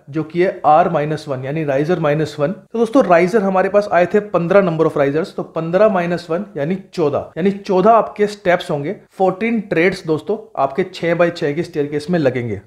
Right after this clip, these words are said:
दोस्तों, अगला पॉइंट है फ्लाइट थिकनेस। दोस्तों, छह by छह स्टेयरकेस के अंदर आपको साढ़े चार इंच की फ्लाइट थिकनेस रखनी है। इससे ज्यादा रखेंगे तो वो हैवी होने के कारण कोलैप्स हो सकती है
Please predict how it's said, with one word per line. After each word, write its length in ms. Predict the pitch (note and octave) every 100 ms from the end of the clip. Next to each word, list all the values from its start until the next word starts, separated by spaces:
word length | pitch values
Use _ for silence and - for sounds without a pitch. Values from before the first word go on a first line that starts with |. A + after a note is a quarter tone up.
| -
दोस्तों, 240 | D#3+ D#3+
अगला 280 | D#3+ D3+ F#3
पॉइंट 320 | F#3+ F#3+ F#3+ G3+
है 60 |
फ्लाइट 420 | A3 F3+ D#3 D#3 E3
थिकनेस। 420 | - A#2 G2 - _
दोस्तों, 220 | F3+ - A3+ -
छह 320 | - F#3 G#3
by 180 | F#3 G3
छह 320 | G3 - F3+ F#3 -
स्टेयरकेस 600 | - F3+ F3+ F3+ E3 E3
के 140 | -
अंदर 360 | E3+ C3 C3 C#3+ - _
आपको 580 | C3+ - - F#3 F#3 F#3 _ _
साढ़े 280 | - D#3+ F#3
चार 380 | F#3 F3 E3 F3+
इंच 260 | D#3+ D#3
की 160 | - F3+
फ्लाइट 380 | F3 D#3 D#3+ D#3+
थिकनेस 300 | D#3+ D#3 D3+
रखनी 260 | C3+ - C#3
है। 160 | F#2+ - -
इससे 260 | E3+ - G#3
ज्यादा 380 | D3+ D3 D#3+ G3
रखेंगे 400 | G3 G3 G3 G#3
तो 180 | G#3 G#3
वो 120 | G#3+ G#3+
हैवी 280 | D3 D#3
होने 200 | F#3+ F3+
के 120 | F3+ F3
कारण 260 | D#3+ F3
कोलैप्स 400 | F3 D#3 C#3 - -
हो 100 | C#3+
सकती 360 | F3+ F3 G3
है 200 | F#3 G3+